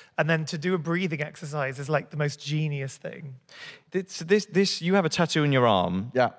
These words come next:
Speaker 2: that says, "Breathe with me."
Speaker 3: Yes.
Speaker 2: So this, this, the title of this show that is, I guess, is this ongoing, you're traveling around doing this is, has been a phenomenon for you.
Speaker 3: Yes.
Speaker 2: And out of a place of,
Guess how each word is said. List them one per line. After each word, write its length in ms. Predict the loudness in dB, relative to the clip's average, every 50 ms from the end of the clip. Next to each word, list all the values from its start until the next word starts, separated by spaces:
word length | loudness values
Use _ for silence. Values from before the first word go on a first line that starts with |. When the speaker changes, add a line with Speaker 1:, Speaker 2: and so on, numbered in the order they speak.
| _ _ _
Speaker 2:
that 120 | -4 -2
says, 200 | 2 2 0 0
"Breathe 380 | 2 0 2 2 4 2 2 0
with 200 | 0 -2 -2 -2
me." 340 | -6 -4 -4 -4 -4 -6 -10 _ -8
Speaker 3:
Yes. 160 | -8 -8 -8 -10
Speaker 2:
So 160 | -2 -2 0
this, 340 | 2 2 2 2 0 -4 -8 _ _
this, 220 | 2 2 2 2 -4
the 180 | -4 -4 -4
title 380 | -2 2 2 4 4 4 2 0
of 160 | -2 -2 -6 _ _ -20 _ _ _ _ -2
this 120 | 0 0
show 300 | 0 2 4 4 4 4
that 120 | 2 0
is, 140 | -2 0 -2
I 120 | -2 -4 -2
guess, 280 | -2 -2 -2 -2 -6
is 100 | -8 -6
this 200 | -6 -6 -4 -4
ongoing, 600 | -4 -4 0 2 4 4 4 2 0 -2 -2 -4
you're 140 | -4 -6 -6
traveling 420 | -4 0 0 0 0 0 -2 -2
around 300 | 0 0 2 2 0 0
doing 300 | -2 -2 -2 -2 -2 -2
this 420 | -2 -4 -4 -4 -6 -8 -8 -12 -16 _ _ _ _ _ _ _
is, 200 | -4 -4 -4 -4
has 200 | -4 -4 -4 -2
been 160 | -2 -2 -2
a 40 | -2
phenomenon 840 | -6 -8 -6 -2 0 0 0 0 -2 -4 -4 -6 -8 -10 -14 -18 _
for 160 | _ -12 -10
you. 340 | -8 -8 -8 -8 -8 -10 -12 -16 _ _ _ -8
Speaker 3:
Yes. 180 | -8 -8 -6 -2
Speaker 2:
And 80 | 0
out 160 | 0 0 0
of 100 | 0 -2
a 60 | -2 -4
place 500 | -4 -2 0 0 0 0 -2 -6 -4 -2
of, 380 | 0 0 0 -2 -8 -18 -20